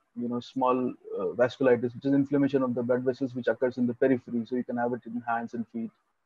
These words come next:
And there is this presentation which sort of mimics, uh, what is called a Kawasaki disease, in which you have lymph nodes in your throat and, uh, again, severe fever, severe fever,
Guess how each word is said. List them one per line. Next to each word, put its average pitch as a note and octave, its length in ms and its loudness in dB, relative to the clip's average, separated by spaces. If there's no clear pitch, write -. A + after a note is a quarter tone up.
And B2+ 80 -6
there C#3 100 6
is C#3 80 0
this C#3+ 320 -2
presentation C3+ 560 2
which C3+ 140 0
sort B2+ 160 6
of B2 100 0
mimics, C3+ 540 2
uh, A#2 420 6
what B2 180 0
is B2 120 -6
called A#2+ 180 4
a A#2+ 60 2
Kawasaki A#2+ 520 4
disease, A#2+ 460 0
in B2 180 0
which B2+ 160 -4
you B2+ 80 0
have A#2 220 4
lymph C3 280 0
nodes B2+ 240 -4
in A#2+ 80 0
your A#2 160 -2
throat B2+ 460 4
and, A#2 220 0
uh, A2+ 300 0
again, C#3+ 220 4
severe C#3 340 4
fever, C3+ 500 6
severe F3+ 360 6
fever, A2 340 2